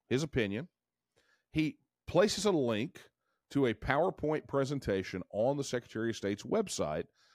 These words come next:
showing that same guidance that I talked about, about a moment ago about wet signatures.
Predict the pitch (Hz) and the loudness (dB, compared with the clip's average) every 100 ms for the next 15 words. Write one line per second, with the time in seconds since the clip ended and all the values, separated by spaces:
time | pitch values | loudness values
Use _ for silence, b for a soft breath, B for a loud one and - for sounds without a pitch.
0 | b b - - 151 190 170 160 113 107 | b b -10 0 2 2 0 -4 -4 -4
1 | 113 - - 110 123 98 90 92 101 - | -4 -4 -4 -2 -2 -2 -2 0 -4 -4
2 | 104 113 - 92 - 90 87 95 - 87 | -2 -2 0 -2 -4 -4 -2 -2 -2 -4
3 | 87 95 98 104 139 170 196 - 85 85 | -2 -2 0 0 -2 -2 -4 -4 -6 -6
4 | 90 95 104 - - 202 101 60 55 | -4 -2 -2 -2 -6 -6 -8 -12 -20